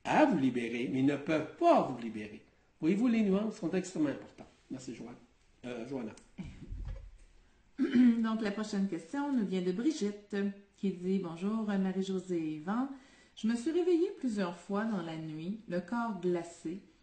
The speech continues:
Speaker 2: suivi à chaque fois d'une sensation d'un courant électrique dans tout mon corps. Quelle est la signification ? Merci, Brigitte. »
Speaker 1: Peux-tu me la répéter, s'il te plaît ?
Speaker 2: Donc,
Speaker 1: Parce
Speaker 2: elle se
Speaker 1: que
Speaker 2: réveille pendant la nuit, le corps glacé,
Speaker 1: Ok.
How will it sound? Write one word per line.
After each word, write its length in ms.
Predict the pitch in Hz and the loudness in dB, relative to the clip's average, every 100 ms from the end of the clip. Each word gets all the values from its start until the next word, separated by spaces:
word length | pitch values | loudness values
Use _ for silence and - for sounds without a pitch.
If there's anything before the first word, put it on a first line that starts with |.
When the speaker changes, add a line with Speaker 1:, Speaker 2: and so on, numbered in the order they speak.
| _ | _
Speaker 2:
suivi 760 | - - 240 254 240 233 277 277 | -20 -10 0 0 2 0 0 -2
à 80 | 185 | -6
chaque 280 | 185 202 196 | -6 -6 -8
fois 300 | - 190 202 | -8 -4 -2
d'une 220 | 202 180 | 0 -2
sensation 600 | 180 208 202 196 175 220 | -2 -2 -2 -2 -4 -2
d'un 180 | 214 175 | 0 -2
courant 480 | 170 - 208 208 220 | -6 -4 -4 0 0
électrique 640 | 180 160 151 - - 208 | 0 -4 -8 -10 -8 -6
dans 160 | 190 165 | -6 -8
tout 160 | - 240 | -4 -2
mon 140 | 196 | -2
corps. 360 | - 151 - - _ _ _ _ | -4 -12 -14 -18 _ _ _ _
Quelle 200 | - 240 247 | -4 -2 0
est 100 | 247 | -2
la 100 | 185 | -4
signification ? 840 | - 170 156 - 147 139 - 220 - - _ _ 170 | -6 -10 -10 -14 -14 -14 -8 -8 -8 -18 _ _ -10
Merci, 580 | 190 302 - - - - _ | -8 -8 -10 -10 -10 -14 _
Brigitte. » 640 | 196 254 208 202 - - 202 - - - - - - - - - _ _ _ - | -2 0 -2 -2 -4 -8 -8 -10 -12 -8 -8 -10 -20 -20 -20 -20 _ _ _ -14
Speaker 1:
Peux-tu 220 | 127 226 | -6 -2
me 60 | |
la 80 | 208 | -2
répéter, 400 | 156 156 156 202 | -2 -4 -6 -8
s'il 160 | - - | -12 -14
te 100 | - | -16
plaît ? 200 | 190 220 - - | -14 -16 -12 -8
Speaker 2:
Donc, 140 | 185 | -4
Speaker 1:
Parce 20 | |
Speaker 2:
elle 80 | 185 | -4
se 80 | 202 | -2
Speaker 1:
que 100 | 185 | -2
Speaker 2:
réveille 320 | 180 185 214 | 0 0 -2
pendant 300 | 240 202 185 | 0 0 0
la 160 | 180 170 | -2 -2
nuit, 240 | 180 220 | 0 2
le 140 | 208 | 0
corps 420 | 170 - 190 185 156 | -2 -2 -2 -4 0
glacé, 600 | 180 185 185 - 185 247 | 0 2 -2 -6 -6 -4
Speaker 1:
Ok. 180 | - 143 | -2 -4